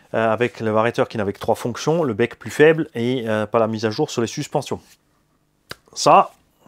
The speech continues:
c'est un peu dommage des fois. C'est là qu'on aimerait bien, euh, sur la boîte, sur l'emballage, euh, la petite précision en plus, euh, du modèle.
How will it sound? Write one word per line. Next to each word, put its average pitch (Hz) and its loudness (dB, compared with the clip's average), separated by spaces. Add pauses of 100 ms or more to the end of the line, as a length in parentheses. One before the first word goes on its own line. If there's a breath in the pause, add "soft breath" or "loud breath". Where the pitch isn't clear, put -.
(760 soft breath)
c'est - 0
un 135 6
peu 151 0
dommage 139 6
des 120 -4
fois. 151 4 (380 loud breath)
C'est - -2
là 139 6
qu'on 123 0
aimerait 113 0
bien, 135 2
euh, 107 -2 (120)
sur - -2
la 107 4
boîte, 113 0
sur - -4
l'emballage, 120 4
euh, - -12 (440)
la 123 -2
petite - -10
précision 123 -2
en 110 0
plus, - -4 (800 loud breath)
euh, 113 4
du 113 -2
modèle. 139 8